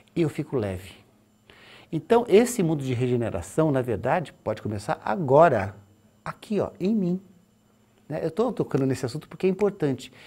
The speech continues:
Enquanto você agride o outro, você não olha pra você e você tá se agredindo. E você vai ter que atrair o quê? Atrair situações pra você aprender. Por que que nós temos tanto de violência no mundo? Pra gente atrair,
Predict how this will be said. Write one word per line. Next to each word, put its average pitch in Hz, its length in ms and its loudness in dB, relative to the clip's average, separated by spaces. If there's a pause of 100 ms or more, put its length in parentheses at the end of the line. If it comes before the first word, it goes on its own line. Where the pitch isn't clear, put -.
(240)
Enquanto 294 400 -4
você 320 260 -2
agride 110 400 -4
o 95 60 -4
outro, 165 360 -2
você 143 320 -6
não 254 200 -4
olha 160 240 -4
pra 196 120 -10
você 208 340 -8
e 180 40 -2
você 175 240 -10
tá 196 100 -10
se 190 120 -8
agredindo. 170 440 -4 (360)
E 165 40 -4
você 165 220 -2
vai 175 140 4
ter 175 100 0
que 175 80 -2
atrair 156 300 0
o 156 40 -4
quê? 113 240 -4 (380)
Atrair 127 400 0
situações 143 640 -6
pra - 120 -20
você - 100 -8
aprender. 123 440 -8 (360)
Por 147 100 -6
que 247 140 -4
que 262 60 -2
nós 226 140 2
temos 185 380 -4 (140)
tanto 254 400 4
de 123 180 -8
violência 120 500 0
no 117 100 -6
mundo? 104 180 -8
Pra 156 160 -10
gente 196 180 -10
atrair, 190 560 -2